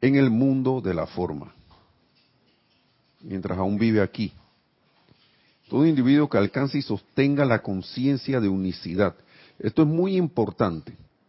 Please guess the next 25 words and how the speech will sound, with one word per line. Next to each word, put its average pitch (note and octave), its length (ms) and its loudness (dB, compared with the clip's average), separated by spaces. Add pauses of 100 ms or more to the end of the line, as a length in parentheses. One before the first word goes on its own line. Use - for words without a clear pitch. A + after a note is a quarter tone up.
(1000)
porque A2 260 0
uno C#3 220 4
se A2+ 160 0
pudo, C#3+ 380 0
pudo C#3+ 240 2
haber C#3+ 220 4
como A#2 280 2
despertado G2 680 2
del G#2 100 2
sueño C3 260 -2
de C3 60 0
las G#2 220 -4
edades G#2 500 0 (340)
y G2+ 60 -10
caer G2 280 -2
en C3 120 0
la F2+ 120 -2
cuenta, A#2+ 360 0
al B2+ 80 2
menos B2 420 -2 (840)
mentalmente, C3+ 880 0 (1600)
de G#2+ 360 2
que, F#2+ 960 2 (1120)
bueno, E2 520 -4
esto, F2 520 -6